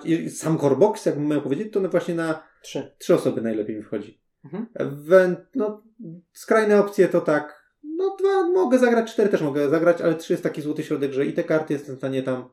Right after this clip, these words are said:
Speaker 1: e, nie walić w ten sufit i jest, e, i jakby czuję, że gram, a nie, że gra się od razu kończy.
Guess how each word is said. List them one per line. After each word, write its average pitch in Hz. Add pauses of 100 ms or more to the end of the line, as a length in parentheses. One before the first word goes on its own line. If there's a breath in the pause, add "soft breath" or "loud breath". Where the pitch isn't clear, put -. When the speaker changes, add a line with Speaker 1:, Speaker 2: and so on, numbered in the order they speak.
(360)
Speaker 1:
e, 127
nie 127
walić 156
w -
ten 151
sufit 151
i -
jest, 135
e, 131
i 135
jakby 131
czuję, 135
że 123
gram, 104 (220)
a 120
nie, 117
że 117
gra 113
się 110
od 107
razu 104
kończy. 101